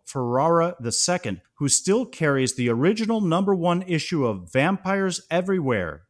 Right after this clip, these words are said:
that Sam reads in the film. The comic was created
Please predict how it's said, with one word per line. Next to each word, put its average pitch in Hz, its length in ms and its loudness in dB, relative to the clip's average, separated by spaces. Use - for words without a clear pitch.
that 107 200 -6
Sam 143 440 -2
reads 123 280 -2
in 127 100 -4
the 143 40 -2
film. 151 460 -4
The 120 80 -10
comic 208 460 0
was 139 240 -2
created 151 480 -2